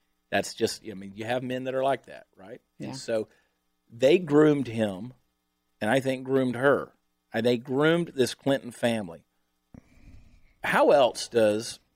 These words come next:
Speaker 1: how else does an Obama become president, who's a city, you know,
Speaker 2: Right.
Speaker 1: organizer
Speaker 2: Right.
Speaker 1: to a two-year senator? And then, uh, I can tell you, there's powers that be, people like David Geffen out there who put hundreds and millions of dollars out there. How does somebody, some, some guy from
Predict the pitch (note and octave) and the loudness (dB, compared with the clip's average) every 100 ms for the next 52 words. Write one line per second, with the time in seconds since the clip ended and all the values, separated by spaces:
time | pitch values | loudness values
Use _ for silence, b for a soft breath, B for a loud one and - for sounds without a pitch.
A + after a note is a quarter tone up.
0 | _ A#2 E3 F3+ A2+ C#3 - A2 A2 C3+ | _ 0 2 4 4 2 -4 -6 -4 -4
1 | C3 A#2+ A#2+ A#2 A#2 C3 C3 A#2 A2+ - | -6 0 0 0 -2 -4 -6 -8 -4 4
2 | C#3+ C3+ F2+ - _ A2+ G2+ - A#2 A#2 | 4 4 -6 -10 _ -2 -2 -8 -6 -4
3 | A#2+ - _ _ _ _ _ - A#2 G2+ | -6 -10 _ _ _ _ _ -2 0 0
4 | G2+ A#2+ - C3+ C3+ B2 A#2+ A#2 A2 C3 | -2 -6 -2 2 4 4 2 2 2 0
5 | D3 C3+ C3 - - B2+ A#2 G#2 C#3 B2+ | 0 0 -2 -4 2 6 6 6 2 4
6 | B2+ A2+ B2+ B2 B2 B2 A#2 A#2+ A#2+ - | 2 2 0 0 2 0 0 -4 -6 -4
7 | C3 D3+ - G3 A#3 A2+ A2 - C3 C3 | -2 -2 0 4 4 4 0 -2 0 2
8 | B2 A2+ A#2+ A#2+ E3 G#2+ A#2+ A#2 A2+ G#2+ | 2 0 -6 2 2 2 -2 -2 -2 0
9 | A#2 A2+ G#2 C3+ D#3 G#2 G2 G2 G#2 F#2+ | 0 0 0 0 0 -2 -10 -10 -8 -8
10 | G#2+ - G#2+ - G#2 A#2+ A#2 G2 G#2 G2+ | -8 -2 -2 -2 -8 -8 -8 -10 -12 -6
11 | A#2+ A#2+ G#2+ G2+ A2 D3+ C3 G2+ F2+ F#2+ | -2 -2 -4 -10 -4 -2 -2 -6 -14 -14
12 | F#2 - _ _ _ _ G3 G#3+ G3+ E3+ | -14 -16 _ _ _ _ 4 4 2 2
13 | D3 C3 B2 A#2 C3 A#2 - B2+ B2+ C3+ | 4 4 4 0 -4 -4 -4 -6 2 4
14 | C3 A2 F#2+ | 4 -2 -12